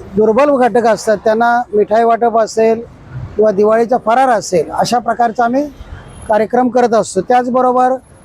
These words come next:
कोरोनाचा काळ असेल किंवा अन्य क्षेत्रामध्ये जे एक, एखाद्या सोसायटीच्या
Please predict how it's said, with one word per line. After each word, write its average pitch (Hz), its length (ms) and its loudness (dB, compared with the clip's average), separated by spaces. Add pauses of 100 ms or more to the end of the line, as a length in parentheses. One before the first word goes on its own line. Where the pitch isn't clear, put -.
कोरोनाचा 240 400 2
काळ 254 200 2
असेल 247 420 0 (540)
किंवा 285 280 0
अन्य 302 360 4 (340)
क्षेत्रामध्ये 247 600 0
जे 247 80 -6 (100)
एक, 226 180 0 (280)
एखाद्या 226 360 2
सोसायटीच्या 233 720 0